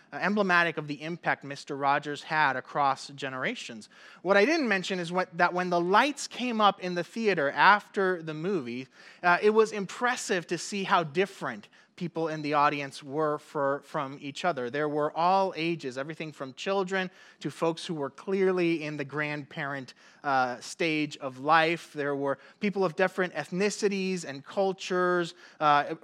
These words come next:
probably different socioeconomic status and different education levels,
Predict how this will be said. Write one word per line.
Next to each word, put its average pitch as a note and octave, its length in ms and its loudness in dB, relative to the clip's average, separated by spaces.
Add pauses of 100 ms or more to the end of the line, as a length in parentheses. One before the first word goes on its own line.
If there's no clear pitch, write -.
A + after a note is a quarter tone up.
probably F#3+ 520 4
different F3 380 -2
socioeconomic F3 1080 0
status E3 640 4
and D3 240 -8
different F3 360 -2
education D#3 840 -6 (340)
levels, E3 720 4